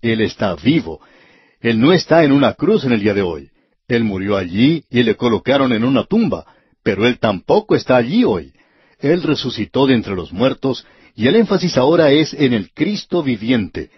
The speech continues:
Él está vivo en las alturas hoy. Luego dice aquí en el versículo veintiséis del capítulo siete,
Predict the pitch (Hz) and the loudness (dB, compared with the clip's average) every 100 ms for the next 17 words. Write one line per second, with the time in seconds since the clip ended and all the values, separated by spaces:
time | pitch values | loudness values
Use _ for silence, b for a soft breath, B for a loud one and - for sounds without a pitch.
0 | b b _ - 135 131 104 - 110 87 | b b _ -2 0 2 -2 -2 -4 -2
1 | 98 180 165 160 135 123 127 98 - 202 | 0 0 2 2 2 0 -2 -4 -4 0
2 | 170 - 113 82 67 b b b b b | 0 0 -4 -6 -10 b b b b b
3 | - 107 113 117 - 101 139 139 107 98 | -4 -2 0 0 -2 -2 0 2 0 -2
4 | 143 139 113 98 90 98 - 120 120 113 | -6 -4 -2 -2 -4 -8 -2 0 0 -4
5 | 101 95 127 123 110 90 117 120 120 160 | -4 -8 -6 -6 -6 -4 -2 -2 0 -4